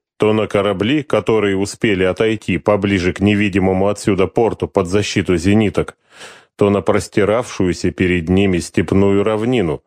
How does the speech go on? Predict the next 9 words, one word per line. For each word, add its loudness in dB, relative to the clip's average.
за 0
которой 0
по -2
холмистой 0
гряде 2
проходила 0
зыбкая 0
линия 0
фронта. -2